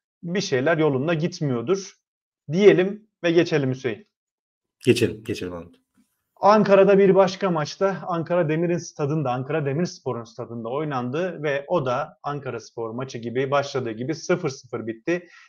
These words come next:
Speaker 1: Ankara Demirspor bu sezon ilk kez beraberlikle tanıştı. İlk beraberliği bu Ankara Demirspor'un. Ee,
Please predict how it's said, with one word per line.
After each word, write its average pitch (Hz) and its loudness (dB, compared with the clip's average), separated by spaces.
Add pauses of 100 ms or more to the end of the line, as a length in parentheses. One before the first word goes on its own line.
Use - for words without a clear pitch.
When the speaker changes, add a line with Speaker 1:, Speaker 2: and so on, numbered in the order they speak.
(120)
Speaker 1:
Ankara 196 2
Demirspor 175 -2
bu 196 4
sezon 151 0
ilk 226 -4
kez 180 0
beraberlikle 135 2
tanıştı. 151 -6 (240)
İlk 202 0
beraberliği 117 2
bu 120 -4
Ankara 117 -6
Demirspor'un. 127 -6 (320)
Ee, 135 -10